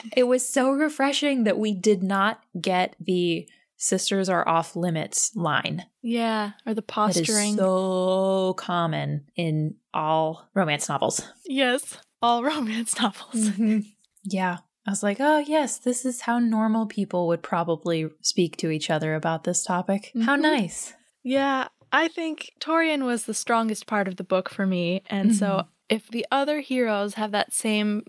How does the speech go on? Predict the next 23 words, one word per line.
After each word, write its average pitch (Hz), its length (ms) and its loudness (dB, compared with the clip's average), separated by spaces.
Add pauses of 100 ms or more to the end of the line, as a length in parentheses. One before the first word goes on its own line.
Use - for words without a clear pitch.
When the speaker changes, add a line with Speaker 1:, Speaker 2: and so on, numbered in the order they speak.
(140)
Speaker 2:
strength 220 380 -2
of 226 120 -2
character, 214 600 -2
uh, 214 40 0
Speaker 1:
Mm-hmm. 202 420 2
Speaker 2:
then 214 200 0
I 220 120 2
would 226 200 -2
really 233 420 0 (200)
be 226 120 0
interested 226 360 0
in 226 120 0
reading 240 280 0
about 190 260 -4
them. 190 300 0 (180)
Speaker 1:
Yeah. 196 300 0 (300)
Speaker 2:
I 240 100 0
also 294 300 0
did 262 200 -2
like 240 260 0 (140)
the 233 160 0
side 254 340 0
characters 196 840 -2